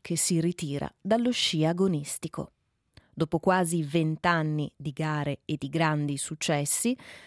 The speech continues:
la sciatrice ticinese lascia le competizioni di alto livello. Lara Gut Berami ha iniziato a gareggiare in Coppa del Mondo quando aveva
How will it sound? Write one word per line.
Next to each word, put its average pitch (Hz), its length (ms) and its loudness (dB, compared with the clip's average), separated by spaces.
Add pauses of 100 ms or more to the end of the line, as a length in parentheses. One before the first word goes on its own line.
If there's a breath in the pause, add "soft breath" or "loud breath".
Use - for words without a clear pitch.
(240 loud breath)
la 339 120 4
sciatrice 196 800 0
ticinese 160 800 0
lascia 196 560 2
le 170 160 0
competizioni 170 1000 -2
di 214 220 2
alto 151 340 0
livello. 156 600 -2 (680 soft breath)
Lara 156 400 4
Gut 156 440 0
Berami 175 560 2 (100)
ha 185 120 2
iniziato 190 560 2
a 139 80 0
gareggiare 156 640 2
in 147 180 0
Coppa 185 360 0
del 165 200 0
Mondo 151 520 0 (280 loud breath)
quando 254 360 4
aveva 147 360 0